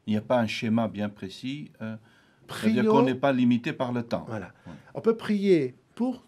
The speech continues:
Speaker 2: toute chose. Ça peut être pour des biens matériels, comme ça peut être pour des besoins,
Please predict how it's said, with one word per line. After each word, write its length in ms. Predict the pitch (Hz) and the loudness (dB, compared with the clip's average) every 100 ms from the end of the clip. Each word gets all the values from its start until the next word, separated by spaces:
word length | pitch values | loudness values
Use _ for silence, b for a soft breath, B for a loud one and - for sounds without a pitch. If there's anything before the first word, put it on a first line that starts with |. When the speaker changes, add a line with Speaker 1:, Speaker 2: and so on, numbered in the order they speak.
| _ _ | _ _
Speaker 2:
toute 220 | 240 226 | -12 -12
chose. 560 | - 151 117 104 - _ | -12 -8 -8 -10 -16 _
Ça 180 | 196 190 | -6 -2
peut 140 | 233 | 0
être 160 | 226 220 | -2 -2
pour 180 | 180 | -6
des 120 | 170 202 | -4 -4
biens 280 | 180 185 165 | 0 0 0
matériels, 640 | 151 156 165 - 254 240 | -4 -6 -10 -6 -6 -4
comme 140 | 214 208 | -6 -4
ça 120 | 175 | -4
peut 120 | 185 | -2
être 200 | 175 139 | -4 -6
pour 180 | - 156 | -12 -4
des 140 | 160 | -4
besoins, 640 | 147 160 156 160 165 156 | -2 -4 -4 -6 -4 -4